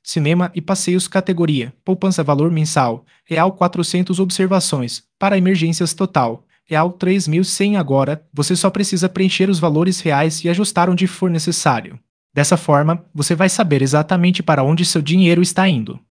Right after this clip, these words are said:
Metas financeiras. O que você quer conquistar?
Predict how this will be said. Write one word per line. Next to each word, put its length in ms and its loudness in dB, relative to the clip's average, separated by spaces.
Metas 300 0
financeiras. 800 0
O 80 -10
que 120 -2
você 220 2
quer 200 2
conquistar? 800 -2